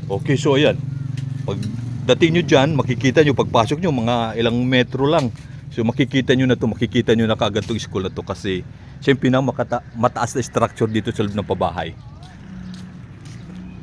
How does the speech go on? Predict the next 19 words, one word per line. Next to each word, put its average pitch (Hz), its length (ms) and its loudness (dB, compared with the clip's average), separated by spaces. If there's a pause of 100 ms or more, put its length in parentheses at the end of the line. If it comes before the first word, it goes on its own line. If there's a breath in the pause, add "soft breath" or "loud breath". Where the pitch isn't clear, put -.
(340)
So, 135 80 0
ito 160 160 4
dito 147 640 4
yung 131 240 2
panaka-main 139 640 6
entrance 123 560 0
ng 110 80 -4
school 95 320 -6
na 87 80 -10
to. 101 80 -4 (1200)
May 76 80 -16
tindahan, 117 720 4 (240)
siyempre 95 400 -2
sa - 80 -6
tapat. 107 320 -4 (720)
At 92 80 -6
nakikita 104 560 0
ninyo, 98 400 -2
eh, 85 400 -4